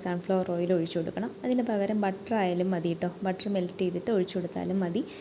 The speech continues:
എന്നിട്ട് നമ്മൾ റെഡിയാക്കി വെച്ചിരിക്കുന്ന ഈ ഒരു, ആ, ഷുഗർ സിറപ്പിൽ, ആ, ഡിപ്പ് ചെയ്ത് വെച്ചിരിക്കുന്ന ഈ ഡ്രൈ ഫ്രൂട്ട്സ് ഇതിനകത്തോട്ട് ചേർത്ത് കൊടുക്കാം. ഒരു, ആ, ചൂടെല്ലാം ആറിയതിന് ശേഷം മാത്രമേ നമ്മൾ ഇതിനകത്തോട്ട്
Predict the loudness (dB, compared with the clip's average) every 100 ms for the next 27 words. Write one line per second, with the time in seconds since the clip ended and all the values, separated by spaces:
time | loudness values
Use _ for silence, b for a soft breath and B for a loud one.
0 | B B 0 2 2 2 2 2 2 0
1 | 0 2 0 0 -2 0 -2 -4 B -10
2 | -4 2 4 4 2 0 0 0 -2 0
3 | 0 0 0 -2 0 0 -2 -2 -4 -2
4 | -2 2 2 2 -2 -4 -4 -2 0 0
5 | 0 -2 -2 -2 -4 -2 -2 -2 0 -2
6 | -2 0 0 2 2 2 2 0 B B
7 | B B 0 4 4 2 0 0 0 -2
8 | -6 -2 0 2 2 2 2 0 0 0
9 | 2 2 2 2 0 0 -2 0 0 2
10 | 2 2 2 0 0 0 2